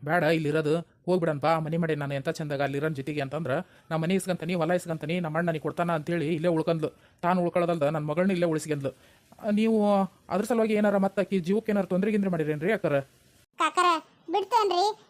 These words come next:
Speaker 2: ನಾವ್ ಯಾಕ್ ಹಂಗ್ ಮಾಡಕ್ ಹೋಗಣ ಆಕಿಗೆ? ನಾವ್ ಯಾರಿಗೂ ಏನು ತೊಂದ್ರೆ ಮಾಡಿಲ್ರಿ. ನಮ್ಗ,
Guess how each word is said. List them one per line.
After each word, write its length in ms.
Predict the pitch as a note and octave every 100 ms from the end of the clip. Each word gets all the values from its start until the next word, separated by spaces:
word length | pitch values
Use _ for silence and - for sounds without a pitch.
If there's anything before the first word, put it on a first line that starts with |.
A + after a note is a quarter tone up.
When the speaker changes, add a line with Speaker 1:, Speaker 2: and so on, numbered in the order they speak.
| - G4+
Speaker 2:
ನಾವ್ 220 | G4+ A#4
ಯಾಕ್ 140 | A#4+
ಹಂಗ್ 140 | A#4 G#4
ಮಾಡಕ್ 240 | G4+ G#4+
ಹೋಗಣ 220 | G#4 G#4
ಆಕಿಗೆ? 400 | G4+ F#4+ F4+ A4 A4+ - - - -
ನಾವ್ 160 | F#4
ಯಾರಿಗೂ 440 | F#4+ F#4+ A4+ A#4 A4+
ಏನು 120 | A#4
ತೊಂದ್ರೆ 260 | G#4+ G#4 G#4+
ಮಾಡಿಲ್ರಿ. 540 | G#4+ G#4+ A4 A4+ - - _ - - D4
ನಮ್ಗ, 300 | G#4 G4+ F4